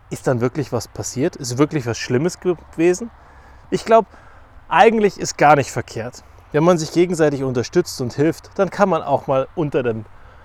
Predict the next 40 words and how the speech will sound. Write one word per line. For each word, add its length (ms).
Urlaub 340
kurz 400
angerufen 560
werden, 400
kurz 200
belästigt 580
werden 360
und 160
danach 260
ist 140
wieder 180
gut. 220
Irgendwie 260
müssten 300
wir 80
es 80
nur 140
schaffen, 300
die 120
negativen 480
Sachen 260
wegzulassen. 560
Also, 120
dass 200
wir 100
demjenigen, 640
der 100
im 140
Urlaub 380
ist, 220
wirklich 260
den 180
Urlaub 360
gönnen 340
und 80
sagen, 220
"Hey, 200
weißt 240
du 20
was, 220